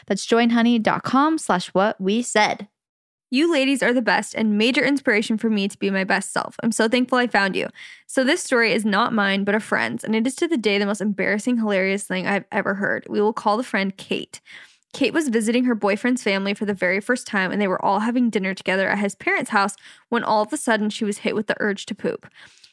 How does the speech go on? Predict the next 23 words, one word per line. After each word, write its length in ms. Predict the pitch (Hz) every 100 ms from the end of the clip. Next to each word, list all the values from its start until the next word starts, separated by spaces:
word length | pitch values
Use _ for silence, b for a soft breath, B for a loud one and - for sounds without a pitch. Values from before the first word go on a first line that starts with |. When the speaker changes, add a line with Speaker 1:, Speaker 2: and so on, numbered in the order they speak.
| -
Speaker 2:
She 120 | -
was 160 | 269
super 260 | - 302 349
embarrassed 380 | 403 226 202 208
to 60 | 226
have 140 | 202
to 80 | 208
poop 260 | - 208
his, 240 | 202 185 - -
at 80 | 226
his 120 | 208
parents' 340 | - 202 - -
house, 180 | - -
but 160 | -
couldn't 240 | - 240 214
hold 240 | 208 -
it 100 | -
in 200 | 85 104
and 100 | 220
had 400 | 208 - 196 185
to 60 | -
go. 140 | - - _ _ _ _
I, 600 | - 220 226 330 440 453